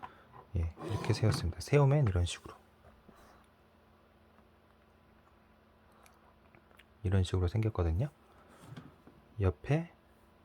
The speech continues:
뒤에, 옆에, 앞에. 누워서 보면 옆에,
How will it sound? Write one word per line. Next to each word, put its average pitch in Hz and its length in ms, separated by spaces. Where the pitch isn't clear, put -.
뒤에, 95 460
옆에, 139 480
앞에. - 520
누워서 104 320
보면 117 380
옆에, 147 440